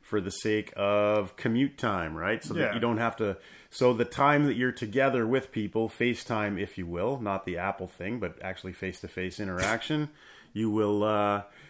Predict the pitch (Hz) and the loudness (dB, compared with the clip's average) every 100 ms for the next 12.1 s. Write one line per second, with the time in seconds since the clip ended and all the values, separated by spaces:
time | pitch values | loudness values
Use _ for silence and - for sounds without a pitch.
0 | - 123 120 151 160 160 151 147 165 175 | -2 0 6 4 6 6 6 4 4 4
1 | 175 127 131 131 127 117 131 131 117 127 | 4 2 4 4 2 0 -4 -4 4 6
2 | 120 156 143 135 131 117 120 113 117 113 | 6 4 4 4 4 4 4 4 2 2
3 | 113 110 117 107 117 101 139 143 127 139 | -2 0 -2 0 -2 -2 -2 -2 0 0
4 | 127 - - _ 98 101 98 92 90 - | 0 -4 -20 _ -4 -2 0 -2 -4 -10
5 | - - 139 123 120 123 123 123 123 139 | -20 0 2 4 4 4 4 4 4 2
6 | 123 131 127 - - - - - 113 - | 2 4 2 0 -18 -20 -20 -6 -4 2
7 | 127 117 117 113 117 104 - - 117 104 | 4 4 2 0 0 -2 -8 -8 -6 -6
8 | - 107 - 107 110 104 104 104 98 92 | -4 -4 -2 -2 -2 -4 -4 -4 -4 -6
9 | 98 95 92 87 85 - 196 143 107 123 | -4 -4 -4 -6 -6 2 4 4 2 2
10 | 127 123 123 131 123 117 107 98 131 113 | 6 4 4 2 4 2 0 -4 -4 -2
11 | 113 - 139 135 156 127 - 127 113 117 | -4 0 2 2 0 -8 0 2 2 0
12 | 101 | -2